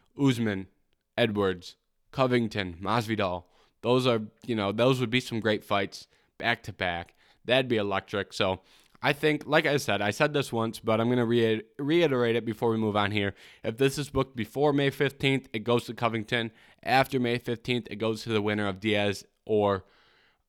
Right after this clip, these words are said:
uh, it goes to be to, goes to the winner of Edwards and Diaz. So, moving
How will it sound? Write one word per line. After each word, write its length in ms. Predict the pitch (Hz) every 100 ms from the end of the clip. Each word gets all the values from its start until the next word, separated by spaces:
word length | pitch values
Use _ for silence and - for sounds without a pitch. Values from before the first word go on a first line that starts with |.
| -
uh, 220 | 101 95
it 40 |
goes 220 | 104 120 -
to 40 |
be 140 | 117 110
to, 160 | 120
goes 340 | 107 - 117 -
to 80 |
the 60 | 113
winner 240 | 107 104
of 200 | 95 87 - _ _ _ _ _ _ _ _
Edwards 400 | 110 107 107 101
and 220 | - 95
Diaz. 480 | 90 92 82 - - - - _ _ _ _ _ _ _ _ _ _
So, 220 | 117 95 _ _ _ _ _ _ _
moving 320 | 139 151 170